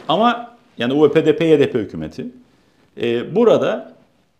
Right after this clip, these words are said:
e, kritik bütün konulardaki, e, kararların aslında bu hükümet tarafından alınmadığını, e, Türkiye tarafından alındığını düşünürüm.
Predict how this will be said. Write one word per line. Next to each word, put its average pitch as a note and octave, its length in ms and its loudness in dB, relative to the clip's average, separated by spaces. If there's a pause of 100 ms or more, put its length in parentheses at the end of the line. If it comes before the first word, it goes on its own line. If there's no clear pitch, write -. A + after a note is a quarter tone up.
e, B2+ 300 -2
kritik G#3 520 -4
bütün A3+ 320 -4
konulardaki, G2 920 -4
e, F2 880 -8
kararların D3 680 -2
aslında - 680 -8 (280)
bu B3+ 160 0
hükümet B2+ 320 -6
tarafından D3 460 -4
alınmadığını, C#3+ 880 2 (520)
e, B2 100 -4 (400)
Türkiye D#3 360 -2
tarafından G2 540 -4
alındığını A#2 520 -4
düşünürüm. G#2+ 460 -6